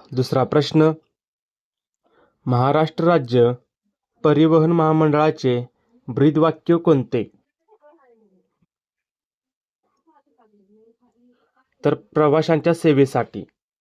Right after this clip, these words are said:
लक्षात ठेवा, प्रवाशांच्या सेवेसाठी हे महाराष्ट्र परिवहन महामंडळाचे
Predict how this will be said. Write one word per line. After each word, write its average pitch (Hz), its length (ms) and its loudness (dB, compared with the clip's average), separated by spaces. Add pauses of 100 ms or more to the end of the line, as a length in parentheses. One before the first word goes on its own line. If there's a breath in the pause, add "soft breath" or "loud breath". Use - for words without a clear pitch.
(420)
लक्षात 131 320 -6
ठेवा, 139 340 0 (2000)
प्रवाशांच्या 143 560 0
सेवेसाठी 147 720 -2
हे 139 440 -2
महाराष्ट्र 139 560 0
परिवहन 147 500 0
महामंडळाचे 143 800 -2